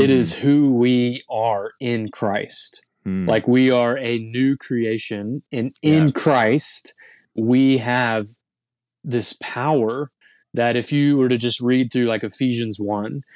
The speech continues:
Speaker 2: that
Speaker 1: Mm-hmm.
Speaker 2: the same resurrecting power that rose Jesus from the dead, like, that is in us.
Speaker 1: Right.
Speaker 2: And man,
Speaker 1: Yeah.
Speaker 2: we don't dwell on that. This is not the message we, we grow up and hear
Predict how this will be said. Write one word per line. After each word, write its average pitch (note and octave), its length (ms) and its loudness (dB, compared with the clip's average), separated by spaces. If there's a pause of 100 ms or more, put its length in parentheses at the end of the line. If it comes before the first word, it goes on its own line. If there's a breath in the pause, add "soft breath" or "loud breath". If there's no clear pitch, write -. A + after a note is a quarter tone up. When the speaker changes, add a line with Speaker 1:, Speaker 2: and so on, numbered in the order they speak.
(340 soft breath)
Speaker 2:
that A#2 240 2
Speaker 1:
Mm-hmm. C#3+ 80 -8
Speaker 2:
the A#2 100 0
same C#3+ 640 2
resurrecting B2 680 0
power A2 360 -2
that A2 180 -6
rose A2 380 -2
Jesus A2 400 -6
from G#2+ 180 -2
the G#2 80 -2
dead, G2+ 360 -2 (280 soft breath)
like, A2+ 220 -2
that A#2 460 -2
is B2 220 0
in A2+ 300 -4
us. - 580 -2 (340 soft breath)
Speaker 1:
Right. F#2+ 280 -4
Speaker 2:
And A#2 220 0
man, C3 340 4
Speaker 1:
Yeah. G#2 80 0
Speaker 2:
we C#3 120 4
don't D#3 260 2
dwell A2+ 400 2
on G#2 160 -4
that. F#2+ 240 -14 (180)
This D3+ 240 2
is D3+ 200 2
not B2 360 -2
the A#2+ 120 0
message A2 840 -4 (360 soft breath)
we, A#2 320 2
we A#2 220 0
grow A2 320 0
up G#2 180 -2
and G2 120 -8
hear G#2+ 420 -4